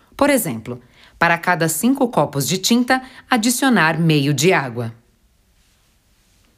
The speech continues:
Secagem. O tempo necessário de secagem para o toque é de uma hora. Para aplicar outra demão, é necessário esperar quatro horas. E para secar todas as demãos,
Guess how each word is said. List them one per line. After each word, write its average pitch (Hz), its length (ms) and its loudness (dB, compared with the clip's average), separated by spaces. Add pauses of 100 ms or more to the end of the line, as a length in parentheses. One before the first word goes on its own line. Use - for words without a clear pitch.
(340)
Secagem. 123 760 -2 (760)
O 220 120 0
tempo 285 280 0
necessário 220 560 0
de 147 140 -4
secagem 156 500 -2
para 151 220 0
o 147 40 -4
toque 190 420 0
é 185 100 4
de 175 160 -2
uma 208 240 4
hora. 117 340 -4 (600)
Para 170 160 2
aplicar 160 460 -2
outra 147 260 0
demão, 175 460 2 (320)
é 170 80 2
necessário 175 680 0
esperar 160 560 0
quatro 214 420 0
horas. 117 460 -2 (440)
E 196 80 -2
para 226 220 2
secar 214 420 -2
todas 156 360 0
as 165 100 0
demãos, 190 520 0